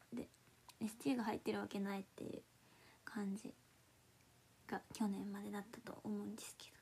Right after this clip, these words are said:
びっくり。一年後に選抜メンバーになって、初選抜の曲が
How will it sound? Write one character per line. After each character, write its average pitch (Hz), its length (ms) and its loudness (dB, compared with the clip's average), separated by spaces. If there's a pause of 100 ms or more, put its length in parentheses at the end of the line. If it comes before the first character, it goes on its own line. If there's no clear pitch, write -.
(3250)
び - 80 -20
っ - 20 -20 (180)
く - 80 -8
り。 - 80 -10 (1900)
一 220 100 0
年 202 260 4
後 214 120 -2
に 214 160 -6 (180)
選 226 220 0
抜 214 280 0
メ 214 120 4
ン 202 100 0
バ 196 100 0
ー 196 60 2
に 202 100 2
な 196 120 2
っ 196 40 -2
て、 - 280 -8 (760)
初 - 260 -4
選 220 220 4
抜 202 240 -2
の 196 120 -2
曲 208 320 -4
が 247 100 -8